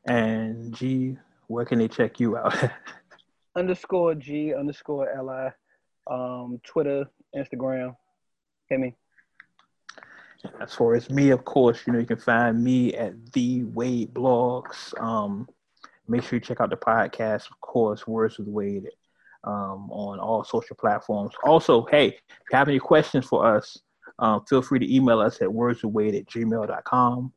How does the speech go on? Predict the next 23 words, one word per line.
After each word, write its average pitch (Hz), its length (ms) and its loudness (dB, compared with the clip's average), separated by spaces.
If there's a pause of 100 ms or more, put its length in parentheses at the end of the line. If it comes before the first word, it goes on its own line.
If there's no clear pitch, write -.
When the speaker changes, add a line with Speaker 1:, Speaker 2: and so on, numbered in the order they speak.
(1000)
Speaker 1:
Words 113 260 0
with - 180 -6
Wade 107 200 2
at 110 100 -4
gmail 107 340 -4
dot - 140 -12
com. 110 600 0
Uh, 104 180 -8
we'll 104 160 -8
try 113 160 0
to 110 60 -2
respond 107 400 0
to - 60 -14
your 101 100 -8
questions 113 680 -2
or 104 320 -6 (240)
comments, 110 720 -2 (420)
as 107 60 -4
long 113 180 2
as 107 80 -2
you 113 80 0
ain't 107 200 0
tripping. 107 380 -4